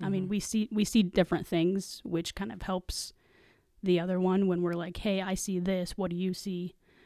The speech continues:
Speaker 1: Uh, like, fundamental wise, attitude wise, um,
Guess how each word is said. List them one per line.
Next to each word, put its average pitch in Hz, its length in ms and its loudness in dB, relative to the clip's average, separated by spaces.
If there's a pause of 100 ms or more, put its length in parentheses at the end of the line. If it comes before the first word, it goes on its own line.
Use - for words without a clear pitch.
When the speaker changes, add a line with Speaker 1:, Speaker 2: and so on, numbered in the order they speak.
(120)
Speaker 1:
Uh, 170 240 -2
like, 190 200 -10
fundamental 185 640 -4
wise, 180 540 -4
attitude 185 480 -2
wise, 190 800 -8
um, 220 480 -4